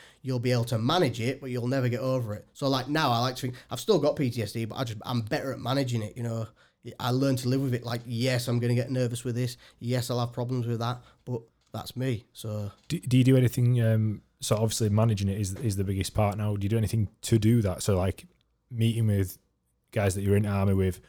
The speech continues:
Speaker 2: talking to other, with other people with P T S D, is something like this,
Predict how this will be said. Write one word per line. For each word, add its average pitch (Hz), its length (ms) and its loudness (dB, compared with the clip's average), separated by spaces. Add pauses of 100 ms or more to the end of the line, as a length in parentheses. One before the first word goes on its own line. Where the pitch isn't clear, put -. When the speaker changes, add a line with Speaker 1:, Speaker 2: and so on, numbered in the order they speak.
(140)
Speaker 2:
talking 117 340 4
to 110 80 0
other, 107 140 2
with 101 160 4
other 101 160 2
people 101 280 0
with 92 100 0
P 101 140 0
T 101 120 -2
S 92 100 -2
D, 101 260 -4 (560)
is 120 120 -2
something 123 300 4
like 110 200 2
this, - 280 0